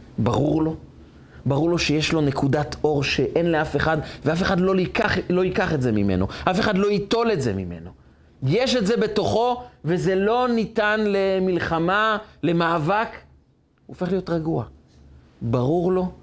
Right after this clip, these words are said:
שיש לו שליחות אלוקית מיוחדת, ואף אחד לא נאבק על זה. לכל אחד יש את האור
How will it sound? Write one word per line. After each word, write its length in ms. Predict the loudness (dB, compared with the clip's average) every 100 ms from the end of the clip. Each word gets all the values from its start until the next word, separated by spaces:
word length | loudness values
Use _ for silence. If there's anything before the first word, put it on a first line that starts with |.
| -20 -6
שיש 280 | -2 0
לו 80 | -2
שליחות 480 | -2 -2 0 -2 0 0
אלוקית 560 | 0 0 0 0 0
מיוחדת, 680 | 2 2 2 2 2 -2 -6 -16 -20 -20 -20 -20 -20 -20 -20 -6
ואף 300 | 0 0 2
אחד 120 | 2
לא 120 | 2 2
נאבק 540 | 2 2 0 -2 0
על 180 | 2 2
זה. 160 | 0 -2 -4 -12 -18 -18 -16 -16 -2
לכל 360 | 0 0 0 2
אחד 240 | 2 0
יש 140 | 0 0
את 120 | 0
האור 380 | 0 2 0